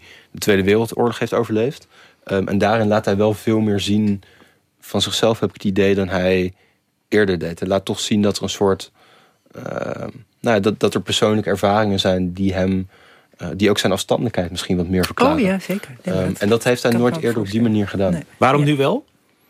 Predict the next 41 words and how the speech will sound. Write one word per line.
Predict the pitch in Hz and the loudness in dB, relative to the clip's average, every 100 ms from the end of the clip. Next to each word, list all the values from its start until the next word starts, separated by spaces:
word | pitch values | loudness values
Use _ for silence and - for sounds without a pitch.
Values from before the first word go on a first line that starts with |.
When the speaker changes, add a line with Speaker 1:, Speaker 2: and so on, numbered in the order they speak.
| _ _ _ _ _ _ | _ _ _ _ _ _
Speaker 1:
Ik | 110 | 0
denk, | 117 123 - _ _ _ _ | 2 0 -2 _ _ _ _
ik | - | -2
heb | |
hem | 113 | 0
dat | 104 | 0
ook | 113 | 0
wel | 110 | 0
gevraagd, | 101 95 110 113 - | -4 -2 0 0 -2
gewoon | - 104 98 - - - - - - - - 104 | -4 -4 -4 -6 -14 -14 -16 -16 -16 -16 -14 -2
waarin | 101 98 101 | 2 4 2
dat | 92 | 0
boek | 90 101 - | 0 -2 0
hem | 95 | -2
hielp. | 87 98 147 - | 0 2 0 -2
En | 98 | -2
hij | 95 | 2
zei | 104 101 | 2 2
toen | 104 | 0
dat | 101 | -2
het | 101 90 - - - - _ _ _ | -4 -8 -12 -20 -20 -20 _ _ _
hem | - 98 | -2 0
wel | 98 98 | 2 2
hielp | 95 110 110 - | 2 0 0 -4
om | - 104 | -4 -4
zijn | 95 | -4
gedachten | 98 110 - - | -2 -2 -2 -2
aan | 104 | -4
te | 104 | -2
scherpen, | 101 - 92 - - 110 107 | -4 0 0 0 -4 -8 -4
zowel | 101 92 | 0 2
over | 95 | 2
zijn | 104 - | -2 0
ideologie | 101 101 98 135 131 | 0 0 0 0 2
als | - - - - - - _ | 0 -2 -8 -16 -20 -20 _
waar | 208 196 196 | -2 2 4
wil | 202 | 4
ik | 202 | 2
als | 208 | 0
politicus | - 214 123 - 117 | 0 0 0 -2 0
heen. | 117 143 | -2 -2